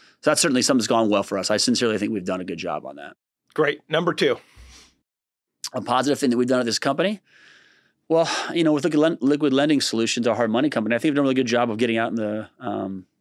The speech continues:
Speaker 1: environment and, and the local, uh, real estate groups to let us, let them know we're here to partner with. And I sincerely mean that. I mean, me, myself,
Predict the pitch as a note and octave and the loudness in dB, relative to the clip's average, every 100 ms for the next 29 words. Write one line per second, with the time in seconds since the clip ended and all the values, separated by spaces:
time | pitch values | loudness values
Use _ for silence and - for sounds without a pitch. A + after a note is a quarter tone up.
0 | _ - - B2 A2+ A#2+ B2 B2+ B2 A#2 | _ -18 -8 -4 0 2 2 0 0 0
1 | A2 A2 A2 A#2 A#2+ A#2 A#2 F#2+ G#2 A2 | -2 -2 0 0 2 2 2 0 0 0
2 | B2 - B2+ A#2+ A2+ B2+ C3 - - A2 | 0 0 -2 -2 0 0 0 -8 -8 -6
3 | - A#2 A2+ A#2+ A2 - - B2 B2 A#2+ | 0 2 2 0 0 -4 -2 0 2 2
4 | B2+ A#2 C3+ D#3 A2 D#3+ F3 G#2 D2+ G2 | 2 2 2 0 0 0 0 -2 -6 -2
5 | C3 D#3 F#3 - G3 B2 C#3+ A2 A2 A#2+ | 0 0 0 2 4 4 4 2 0 0
6 | - B2+ G#3+ C4+ A#2+ - E3 A2+ | 0 2 4 2 2 2 2 0